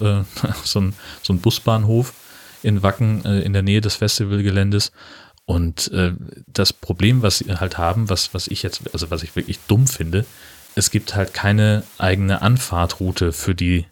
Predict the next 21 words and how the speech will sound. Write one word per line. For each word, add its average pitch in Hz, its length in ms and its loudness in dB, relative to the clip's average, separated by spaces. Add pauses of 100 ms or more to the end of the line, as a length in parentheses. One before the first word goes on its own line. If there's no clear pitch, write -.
Shuttlebusse, 80 760 -2 (400)
die 80 120 0
aus - 140 -2
überall 85 340 0
herkommen. 82 460 -2 (400)
Also 87 180 -2
man 82 180 0
könnte 120 300 2
ja 90 140 0
auch - 160 -8
einfach - 300 -2
sagen, 87 480 0 (480)
äh, 87 280 0
alle, 95 420 2 (100)
die 95 60 0
mit 90 140 -2
dem 85 140 -2
Auto 95 240 2
anreisen, 104 760 2
nehmen 92 300 0
die 85 320 -4